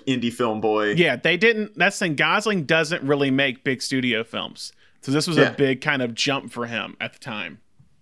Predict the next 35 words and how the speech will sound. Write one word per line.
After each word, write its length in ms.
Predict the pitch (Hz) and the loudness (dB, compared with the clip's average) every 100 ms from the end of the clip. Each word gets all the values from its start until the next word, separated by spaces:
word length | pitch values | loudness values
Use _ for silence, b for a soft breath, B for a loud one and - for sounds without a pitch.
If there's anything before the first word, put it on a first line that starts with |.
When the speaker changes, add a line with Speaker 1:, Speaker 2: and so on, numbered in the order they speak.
| _ _ _ B B B - | _ _ _ B B B 0
Speaker 1:
Yeah, 260 | 160 135 - | 2 2 2
and 260 | 123 127 | 2 2
so 260 | 135 151 139 | 2 4 4
it 40 | |
was 180 | 120 113 | 4 2
like, 260 | 110 117 113 | 2 0 2
oh 260 | 143 143 123 | 4 6 4
man, 240 | 123 120 | 4 0
you 60 | 113 | 2
got 200 | 107 101 | 0 0
Deakins, 440 | 147 143 139 113 | 0 2 0 -2
you 40 | 117 | 0
got 160 | 107 | 0
Villeneuve, 600 | 104 107 120 190 180 170 | 2 0 2 2 0 0
who 260 | 135 123 113 - - | 2 2 0 -4 -2
a 60 | 113 | 0
lot 280 | 123 135 | 4 4
of 80 | 127 | 4
us 140 | 120 120 | 2 0
have 80 | |
been 120 | 110 107 | -2 -4
following 640 | - 143 143 139 131 123 | 0 2 2 2 0 0
since 260 | 120 110 107 | -2 -2 -2
his 220 | 104 - | -4 -4
smaller 500 | - - 147 147 143 | -4 -4 0 0 0
stuff, 400 | 139 - 135 127 | -2 0 0 0
and 80 | 117 | -4
he 120 | 120 | -2
was 120 | 110 107 | -4 -4
this 120 | 104 | -4
kind 160 | 110 | -2
Speaker 2:
Yeah. 60 | 110 | 0
Speaker 1:
of 40 | |
person 320 | 95 113 110 120 | 0 -2 -2 -4
who 320 | 113 107 | -2 -2